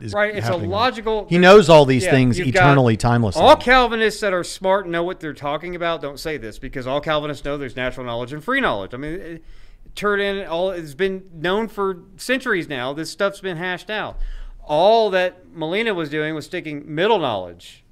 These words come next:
Speaker 2: right there between natural, God's natural knowledge and God's free knowledge and the form, formulation of the decree.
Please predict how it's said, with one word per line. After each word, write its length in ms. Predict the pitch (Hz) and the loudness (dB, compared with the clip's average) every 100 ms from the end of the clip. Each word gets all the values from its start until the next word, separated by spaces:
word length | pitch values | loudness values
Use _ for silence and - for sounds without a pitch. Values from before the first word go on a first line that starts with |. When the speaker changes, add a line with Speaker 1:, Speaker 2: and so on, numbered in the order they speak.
| _ | _
Speaker 2:
right 260 | 123 175 208 | -2 0 0
there 400 | 175 143 135 139 _ _ _ _ - | 0 0 -2 -8 _ _ _ _ -8
between 600 | 151 170 170 156 143 131 _ _ _ _ _ _ | -8 -2 -2 -2 -4 -8 _ _ _ _ _ _
natural, 380 | - 113 113 143 | -8 -6 -6 -8
God's 320 | 123 127 139 | -6 -4 -4
natural 300 | 147 135 135 | -4 -6 -6
knowledge 320 | 123 110 110 127 | -10 -8 -8 -10
and 120 | 120 | -8
God's 240 | 113 110 | -8 -8
free 240 | - 196 175 | -10 -6 -4
knowledge 320 | 135 127 123 | -2 -2 0
and 320 | 139 127 123 | 4 4 4
the 200 | 127 131 127 | -2 -4 -8
form, 240 | 143 135 135 - | -10 -6 -4 -4
formulation 520 | 143 127 120 117 113 | -6 -8 -8 -10 -14
of 80 | 107 | -16
the 40 | |
decree. 340 | 104 - 190 | -16 -10 -8